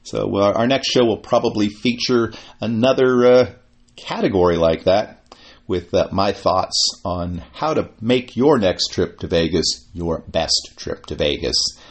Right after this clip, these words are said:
As I say on the YouTube channel, uh, we, uh, hope that, uh, you will have a great, lucky, and healthy week.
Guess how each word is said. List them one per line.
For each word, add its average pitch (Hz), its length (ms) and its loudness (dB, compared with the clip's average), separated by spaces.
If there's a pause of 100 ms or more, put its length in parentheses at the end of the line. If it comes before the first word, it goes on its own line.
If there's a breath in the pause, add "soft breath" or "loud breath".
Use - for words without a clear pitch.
(760 loud breath)
As 117 240 2
I 123 120 6
say 180 360 4
on 240 340 2
the 226 80 4
YouTube 220 520 4
channel, 156 520 4
uh, 131 400 4 (600 loud breath)
we, 120 460 0
uh, 117 160 6
hope 143 500 0
that, 113 260 0
uh, 131 40 4
you 123 240 2
will 160 120 4
have 156 280 0
a 110 240 0
great, 127 500 -2
lucky, 117 440 0
and 87 120 -8
healthy 123 380 0
week. 185 320 0